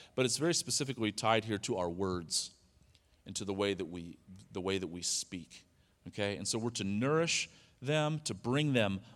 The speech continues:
up. And how are we to do this? With consistent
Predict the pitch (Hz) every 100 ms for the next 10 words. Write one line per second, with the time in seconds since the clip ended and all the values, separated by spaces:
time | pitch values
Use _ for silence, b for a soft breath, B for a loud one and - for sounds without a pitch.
0 | B 143 156 117 110 120 117 117 117 120
1 | 127 127 - B B 101 - 107 98 -
2 | 170 165 - 190 -